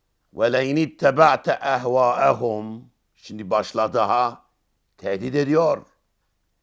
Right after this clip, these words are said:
Benim memleketimde, benim mülkümde ekmeğimi yiyorsunuz. Suyumu içiyorsunuz. Nimetlerimden istifade ediyorsunuz.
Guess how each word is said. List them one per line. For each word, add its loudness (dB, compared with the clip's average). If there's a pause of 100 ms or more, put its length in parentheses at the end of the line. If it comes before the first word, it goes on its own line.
(340)
Benim -4
memleketimde, -4 (840)
benim 0
mülkümde 0 (680)
ekmeğimi -4
yiyorsunuz. -6 (880)
Suyumu -6
içiyorsunuz. -6 (720)
Nimetlerimden -2
istifade 0
ediyorsunuz. -8